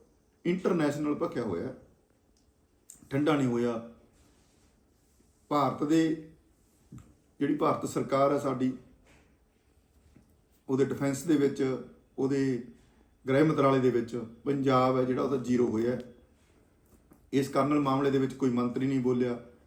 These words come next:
ਕੋਈ ਪ-, ਪੁਲਿਸ ਦਾ ਮੁਖੀ ਨਹੀਂ ਬੋਲਿਆ, ਕੋਈ ਮੁੱਖ ਮੰਤਰੀ ਨਹੀਂ ਬੋਲਿਆ, ਕਿਸੇ ਬੰਦੇ ਨੇ ਕੋਈ ਹਾਂ ਦਾ ਨਾਅਰਾ ਨਹੀਂ ਦਿੱਤਾ।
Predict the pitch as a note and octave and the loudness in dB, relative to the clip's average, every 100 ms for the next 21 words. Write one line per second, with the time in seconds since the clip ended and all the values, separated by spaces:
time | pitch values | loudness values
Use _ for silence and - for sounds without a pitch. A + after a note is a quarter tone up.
0 | _ _ _ _ C#3 C#3 C3+ B2+ A#2+ - | _ _ _ _ 2 2 2 -2 -8 -4
1 | B2+ B2 C3+ B2+ A#2 C#3 C#3 B2+ B2+ C3 | -2 0 0 0 0 0 0 2 2 2
2 | B2+ C#3 C3 C3+ - A#2+ A#2+ C3+ C3 B2 | 0 2 2 0 -4 -6 -4 -2 -2 -2
3 | C3 C3 C3 B2+ B2 A#2+ - - _ _ | -2 0 0 0 0 -4 -12 -20 _ _
4 | _ _ _ _ _ _ _ _ - - | _ _ _ _ _ _ _ _ -20 -14
5 | - C3+ E3 D3+ C3+ C3+ C3+ B2 C3+ D3+ | -6 -2 0 2 0 0 0 0 0 0
6 | C3+ C#3 C#3 A#2+ A#2 C3+ A#2+ - | 0 0 -2 -2 -6 -6 -6 -8